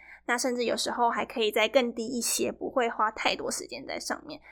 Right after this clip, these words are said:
那这是我现在觉得还蛮满意的。那大家也听出来，就是其实这三个月的手机使用时间呢，大致都维-，啊，维持在两三个小时。那我觉得目前呢，我想要把这一件事情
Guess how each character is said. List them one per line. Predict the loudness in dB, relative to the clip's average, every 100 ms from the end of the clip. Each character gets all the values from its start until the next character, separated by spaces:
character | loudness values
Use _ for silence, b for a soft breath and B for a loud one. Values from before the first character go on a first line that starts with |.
| B -2
那 | 0 2
这 | 2
是 | 2 2
我 | 0 0 0 0
现 | 2 4
在 | 6 6
觉 | 6 4
得 | 2
还 | 2 0 0
蛮 | 0 -2 0
满 | 0 0 -2
意 | -4 -4
的。 | -10 -10 _ _ _ 4
那 | 6
大 | 10
家 | 10
也 | 10
听 | 8 2
出 | 6
来， | 6 8
就 | 4
是 |
其 | 2
实 | 0
这 | 4 6
三 | 4 4
个 | 4
月 | 6 6
的 | 4
手 | 0
机 | -2 -2
使 | -2
用 | 0 0
时 | -2 -2
间 | -2 -2
呢， | -4 B B 8
大 | 8
致 | 10
都 | 8 8
维-， | 6 2 0
啊， | 4 6
维 | 4 4 6 6
持 | 6 0 0
在 | 6 6 6 0 -8 _
两 | 2 2 2
三 | 0 0 2
个 | 0
小 | 0 -2 -2
时。 | -4 -8 -4
那 | 2 2 2 -6 b b 4
我 | 8 10
觉 | 10
得 | 12 12 12 10 10 8
目 | 6 6
前 | 4 2 2
呢， | 2
我 | 2
想 | 2 2
要 | 2
把 | 4 4 4
这 | 10
一 | 10 10
件 | 4 2 2 -2
事 | 0 2
情 | 2 0 -6